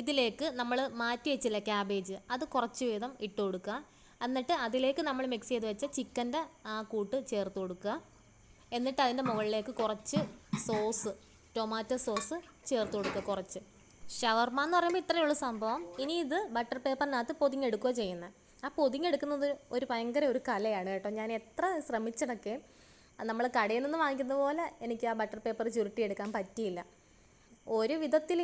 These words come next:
ഞാൻ ഒപ്പിച്ച് ഒരെണ്ണം ഒന്ന് പൊതിഞ്ഞെടുത്തതാണ്. എന്നിടയ്ക്ക് അതിരിക്കുന്നില്ല. ഞാൻ പിന്നെ ഒരു കമ്പൊക്കെ കുത്തി വെച്ചാൽ റെഡിയാക്കിയത് ഒരു ഫോട്ടോയ്ക്ക്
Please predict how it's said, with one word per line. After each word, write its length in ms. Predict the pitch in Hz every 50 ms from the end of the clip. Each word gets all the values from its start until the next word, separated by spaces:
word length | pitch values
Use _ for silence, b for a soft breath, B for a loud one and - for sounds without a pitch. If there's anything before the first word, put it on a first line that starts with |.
| 320
ഞാൻ 80 | 302 294 277
ഒപ്പിച്ച് 380 | 269 - - - 277 - - 359 339 262
ഒരെണ്ണം 300 | 247 262 277 285 294 294 285 269
ഒന്ന് 160 | 269 285 330 339 311 247 240 - - - - -
പൊതിഞ്ഞെടുത്തതാണ്. 760 | 262 247 240 262 247 226 202 208 202 - 185 170 - - - - - - 233
എന്നിടയ്ക്ക് 360 | 226 226 240 247 262 254 339 320 294
അതിരിക്കുന്നില്ല. 460 | 277 285 240 247 - 294 285 277 254 254
ഞാൻ 80 | 247 254 254
പിന്നെ 140 | 269 262 254 262
ഒരു 80 | 262 269 262 262
കമ്പൊക്കെ 360 | 240 233 240 254 277 - 262 - 262
കുത്തി 180 | - - - 262
വെച്ചാൽ 200 | 240 214 - 233 220 214
റെഡിയാക്കിയത് 480 | 196 220 233 208 196 185 - 208 202 208
ഒരു 80 | 214 240 -
ഫോട്ടോയ്ക്ക് 400 | 208 202 202 214 214 214 -